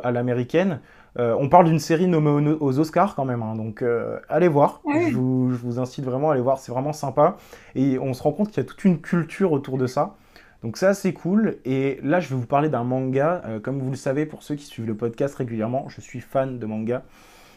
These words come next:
Speaker 1: Je vous conseille Shingeki, euh, Shigeki no Soma, euh,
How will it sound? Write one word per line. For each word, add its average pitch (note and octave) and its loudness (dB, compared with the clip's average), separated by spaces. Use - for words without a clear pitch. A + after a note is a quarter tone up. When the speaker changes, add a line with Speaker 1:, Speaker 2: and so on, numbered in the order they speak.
Speaker 1:
Je C3 2
vous D#3 2
conseille F3+ 0
Shingeki, E3+ -6
euh, A#2+ -4
Shigeki E3 -2
no F3 2
Soma, E3 0
euh, A2 -2